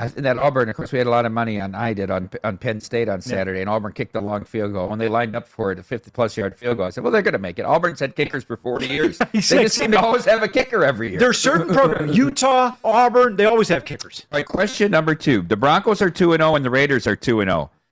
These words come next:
Speaker 1: Will both of these teams, neither of these teams, or one of these teams make the playoffs?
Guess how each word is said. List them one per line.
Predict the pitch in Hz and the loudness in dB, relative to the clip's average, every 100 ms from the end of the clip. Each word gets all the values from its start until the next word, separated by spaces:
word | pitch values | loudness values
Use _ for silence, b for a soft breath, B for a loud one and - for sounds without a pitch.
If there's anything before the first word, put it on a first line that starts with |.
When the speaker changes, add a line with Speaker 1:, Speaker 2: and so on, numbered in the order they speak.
| _ _ _ _ _ 143 | _ _ _ _ _ 2
Speaker 1:
Will | 139 | 2
both | 113 160 226 240 | 4 4 4 2
of | 208 | 0
these | 208 208 | 0 -2
teams, | - 208 196 196 151 | 0 0 0 -2 -2
neither | 143 165 175 | 2 2 2
of | 170 | 0
these | 160 - | -2 0
teams, | 165 156 | 0 2
or | 143 | 2
one | 120 139 | 2 2
of | 127 | 0
these | 120 - | -4 -4
teams | 120 104 | -4 -4
make | 110 98 | -6 -6
the | 98 | -6
playoffs? | - 90 76 - - | -4 -4 -4 -10 -18